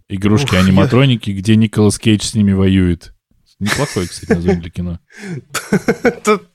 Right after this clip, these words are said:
Speaker 1: как невыносимая тяжесть какого-то там таланта.
Speaker 2: Невероятного
Speaker 1: С ни-
Speaker 2: таланта.
Speaker 1: Николас Кейдж умеет называть кинофильмы.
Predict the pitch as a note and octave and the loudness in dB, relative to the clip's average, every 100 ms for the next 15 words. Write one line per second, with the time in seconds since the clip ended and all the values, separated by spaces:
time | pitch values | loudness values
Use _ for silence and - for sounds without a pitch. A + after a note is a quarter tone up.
0 | _ _ _ - C3+ _ _ _ _ D#3+ | _ _ _ -14 -14 _ _ _ _ -4
1 | D#3 E3 F3 D#3+ F#3+ D#3 D3 C3+ D#3 C#3 | -2 2 2 2 0 2 2 2 0 0
2 | B2+ - - C#3+ D3+ C#3 C3+ C3 C3 - | -4 -10 -10 -6 -4 -4 -6 -8 -8 -4
3 | C#3 C#3+ C#3+ C3+ C3+ C3 G3 - _ _ | -2 0 0 -2 -6 -2 -4 -4 _ _
4 | _ _ _ _ _ _ - A2 A2+ A2+ | _ _ _ _ _ _ 0 4 6 6
5 | A2+ A#2 - D#3 G#2 F#2+ E2+ E2 - D#3 | 4 4 2 4 2 0 -2 -10 -8 -8
6 | D#3+ D#3 C#3 D#3+ C#3 - D3 C#3 B2 B2+ | -4 -4 -4 -6 -8 -6 -4 -4 -4 -8
7 | A#2+ B2 A#2+ - B2 B2 E3+ E3 | -8 -8 -8 -10 -10 -8 -10 -8